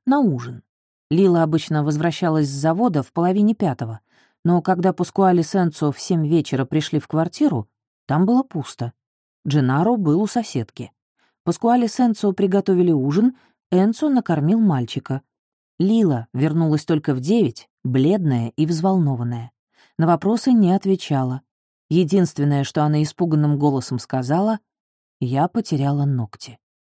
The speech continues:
Энцо осмотрел её руки. Ногти были на месте. Она разозлилась, закрылась в комнате с Дженнаро, откуда крикнула, чтобы они сходили узнать, дома ли я, потому что ей срочно нужно со мной поговорить.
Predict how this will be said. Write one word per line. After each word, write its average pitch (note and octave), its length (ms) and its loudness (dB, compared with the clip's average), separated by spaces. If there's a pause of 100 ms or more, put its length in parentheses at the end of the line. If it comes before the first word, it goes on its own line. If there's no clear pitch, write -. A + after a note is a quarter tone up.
(480)
Энцо E3 320 0
осмотрел D#3+ 500 0
её D3+ 360 0
руки. B2+ 380 -6 (580)
Ногти B2+ 320 -4
были D3+ 200 0
на F3+ 140 2
месте. C3+ 440 -2 (580)
Она C#3+ 240 0
разозлилась, C#3+ 720 -2 (200)
закрылась E3+ 540 0
в - 100 -18
комнате C#3+ 440 0
с B2+ 100 -4
Дженнаро, D3 600 0
откуда D3+ 380 0
крикнула, D#3 440 0
чтобы D3+ 300 -2
они D#3+ 140 0
сходили D#3 440 -2
узнать, D3 480 0
дома F#3+ 260 4
ли F#3+ 100 2
я, F3 340 2 (240)
потому D3 260 -2
что - 140 -6
ей C3 120 -2
срочно G#3 580 -2
нужно E3+ 360 0
со D3 160 -4
мной C3+ 240 0
поговорить. B2+ 720 -6